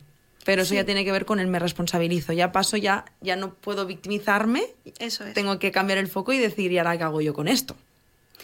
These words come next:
Speaker 2: Por eso ayuda mucho el, aunque sea hacer tu proceso por separado, porque
Speaker 1: Claro.
Speaker 2: al menos puedes como tomar la decisión de decir, "Vale, pues yo no quiero más de esto". Y de poder hacer esa ruptura o dar ese paso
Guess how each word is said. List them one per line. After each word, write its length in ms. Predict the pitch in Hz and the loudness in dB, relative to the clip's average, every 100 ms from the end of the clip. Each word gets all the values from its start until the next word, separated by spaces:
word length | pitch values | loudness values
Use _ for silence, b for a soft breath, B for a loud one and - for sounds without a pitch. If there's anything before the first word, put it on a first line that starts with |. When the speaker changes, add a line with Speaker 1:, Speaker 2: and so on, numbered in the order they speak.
| B B | B B
Speaker 2:
Por 140 | 254 | -4
eso 160 | 247 285 | -2 -2
ayuda 240 | 254 226 208 | 0 0 0
mucho 280 | 208 208 208 | -2 -4 -2
el, 220 | 208 190 - _ _ _ - | -2 -6 -14 _ _ _ -2
aunque 280 | 226 220 214 | -2 -2 -2
sea 260 | 269 285 | 0 0
hacer 220 | 254 226 | 0 -4
tu 120 | 214 208 | -8 -8
proceso 400 | 208 208 202 196 | -8 -8 -8 -8
por 120 | 208 | -8
separado, 500 | 214 208 202 190 202 - | -8 -6 -6 -6 -12 -14
porque 160 | - 202 | -10 -4
Speaker 1:
Claro. 160 | 208 202 | -2 0
Speaker 2:
al 40 | |
menos 580 | 214 233 240 330 - - - - b b b b b - | 0 0 -2 -6 -12 -16 -20 -20 b b b b b -6
puedes 320 | 208 208 208 | 0 0 -2
como 360 | - 214 208 190 | -6 -2 -2 -2
tomar 320 | 196 196 196 | -2 -2 0
la 120 | 208 | 0
decisión 680 | 208 208 208 - 214 214 269 - _ _ - | 0 -2 -4 -2 -4 -6 -10 -14 _ _ -6
de 140 | 202 | -4
decir, 280 | 196 196 190 | -2 -4 -4
"Vale, 220 | 190 208 | -4 -4
pues 360 | 196 185 - - _ _ | -8 -8 -12 -14 _ _
yo 160 | 185 233 | -6 -4
no 80 | 254 | -2
quiero 160 | 202 | -4
más 440 | 190 220 330 - - - | -4 -6 -6 -8 -8 -12
de 160 | 196 208 | -8 -8
esto". 260 | - - - _ _ _ - _ | -10 -18 -18 _ _ _ -20 _
Y 100 | 226 | -4
de 160 | 214 208 | 2 0
poder 300 | 208 202 208 | 2 0 2
hacer 360 | 214 233 226 - | 0 -2 -4 -6
esa 360 | 233 226 220 | -2 0 0
ruptura 580 | 220 220 214 294 269 208 | 0 -6 -6 -4 0 0
o 60 | 202 | -2
dar 140 | 208 | -4
ese 200 | 208 220 | -6 -4
paso 480 | 226 269 - 311 | 0 0 -2 -6